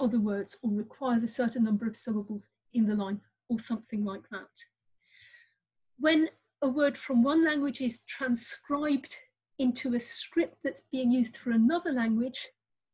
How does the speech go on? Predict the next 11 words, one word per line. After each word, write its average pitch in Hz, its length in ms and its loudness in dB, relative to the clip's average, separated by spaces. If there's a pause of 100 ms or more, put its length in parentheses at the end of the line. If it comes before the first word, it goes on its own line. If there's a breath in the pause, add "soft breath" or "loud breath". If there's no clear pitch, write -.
that 277 180 -2
can 254 140 -4
be 247 100 0
helpful 302 560 -4
as 247 160 -2
long 311 220 4
as - 160 -2
we've 262 180 -2
got 269 200 0
some - 340 -12
information 254 600 -2